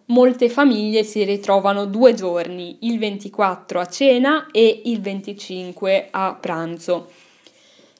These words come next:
E cosa si fa? Si mangia, si mangia tantissimo, si mangiano cose buone. Ogni regione italiana ha, eh, i suoi cibi caratteristici per il Natale,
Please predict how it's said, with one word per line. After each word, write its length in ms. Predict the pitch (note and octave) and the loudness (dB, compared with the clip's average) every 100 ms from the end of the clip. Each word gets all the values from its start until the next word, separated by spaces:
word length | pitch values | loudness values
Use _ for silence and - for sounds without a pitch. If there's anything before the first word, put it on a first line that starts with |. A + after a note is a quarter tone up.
| - | -2
E 120 | - | 2
cosa 300 | D4 C#4+ A#3 | 4 4 2
si 180 | - F#4+ | -2 -8
fa? 420 | - G#3 A3 D#4+ | 0 2 2 0
Si 200 | - - | -6 -4
mangia, 560 | B3 D#3+ F3 G3 G3 G3+ | -2 0 -4 -4 -4 -4
si 200 | G3+ B3 | -4 -2
mangia 420 | G#3+ A3 A3 G#3 | -2 0 0 0
tantissimo, 920 | G#3 A3+ A#3 B3+ D4+ D#4 - D#4 E4 | 0 0 2 6 6 6 0 0 0
si 220 | E4 - G3 | -2 -4 -6
mangiano 540 | F#3 F#3 G3 G#3 G3+ | -6 -6 -4 -4 -4
cose 640 | G3+ F#3 F#3 F#3+ G3 F#3+ | -4 -2 -2 -2 -2 -2
buone. 800 | F#3 F#3 F3+ F3+ F3+ G3+ E4+ - - _ _ _ _ _ _ _ | -4 0 2 2 2 2 0 -2 -20 _ _ _ _ _ _ _
Ogni 500 | A3+ A#3+ B3 B3+ C4 | 0 2 4 6 6
regione 500 | B3+ A3+ A3+ A3 A3 | 6 4 -2 -2 -2
italiana 880 | G#3+ G#3+ G3+ G3 G3 G3 G3+ G3+ G#3 - _ _ - - - | -2 2 2 2 2 2 0 -2 -4 -8 _ _ -20 -6 4
ha, 440 | G#3 G3+ G3 - | 6 8 6 2
eh, 320 | G3 G3 F#3 - | -6 -4 -4 -6
i 80 | G3+ | -8
suoi 360 | - G#3+ G3 | -2 -2 -2
cibi 760 | - - A3 G#3 G3+ G3 G3 - _ _ | -6 -8 -6 -6 -6 -6 -8 -12 _ _
caratteristici 1120 | - G#3 G3 G3 - F#3+ G3+ - - A3+ C#4 | 0 0 0 -4 -4 -2 -4 -8 -10 -6 -4
per 200 | C#4 G3 | -2 -2
il 120 | G3+ G#3 | -4 -4
Natale, 840 | A#3+ B3 A#3 A3 A3+ B3 D#4 | -6 -2 -2 0 2 2 0